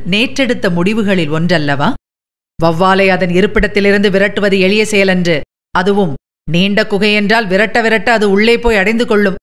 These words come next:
எனச் சொன்ன உதியஞ்சேரல், "அந்த குகை எவ்வளவு நீளமானது?" எனக் கேட்டான். "எவ்வளவு நீளமாக இருந்தால் என்ன? குகையை விட்டு வௌவாலை விரட்டுவதெல்லாம்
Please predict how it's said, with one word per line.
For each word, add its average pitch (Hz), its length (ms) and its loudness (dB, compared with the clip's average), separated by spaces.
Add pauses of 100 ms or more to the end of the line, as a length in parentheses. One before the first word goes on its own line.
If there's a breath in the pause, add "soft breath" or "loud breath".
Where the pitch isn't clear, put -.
(260)
எனச் 311 280 -2
சொன்ன 311 240 0
உதியஞ்சேரல், 233 720 0 (300)
"அந்த 180 260 0
குகை 196 280 0
எவ்வளவு 214 340 0
நீளமானது?" 214 540 0 (460)
எனக் 254 300 -2
கேட்டான். 156 440 -2 (640)
"எவ்வளவு 180 600 0
நீளமாக 196 640 0
இருந்தால் 196 500 0
என்ன? 202 240 -2 (500)
குகையை 190 440 2
விட்டு 202 320 -2 (440)
வௌவாலை 180 600 0
விரட்டுவதெல்லாம் 202 880 -2